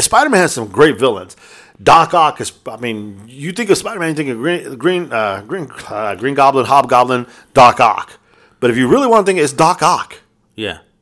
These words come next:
Speaker 1: So you don't kill your main antagonist. <laughs> You know, you don't kill the number one bad guy ever.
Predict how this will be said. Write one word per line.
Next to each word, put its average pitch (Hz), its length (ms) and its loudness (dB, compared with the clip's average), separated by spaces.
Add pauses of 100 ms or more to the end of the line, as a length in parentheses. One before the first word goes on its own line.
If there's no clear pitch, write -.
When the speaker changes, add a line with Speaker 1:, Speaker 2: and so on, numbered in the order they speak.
(760)
Speaker 1:
So - 240 -10
you 302 340 8
don't 311 340 4
kill 254 680 2 (680)
your 220 200 0
main 233 260 2
antagonist. 226 880 -2 (160)
<laughs> - 0 - (420)
You - 300 -2
know, 165 80 -4
you 175 180 -4 (160)
don't 285 160 4
kill 359 160 6
the 311 80 2
number 277 200 2
one 277 160 4
bad 269 240 4
guy 170 260 4
ever. 339 640 2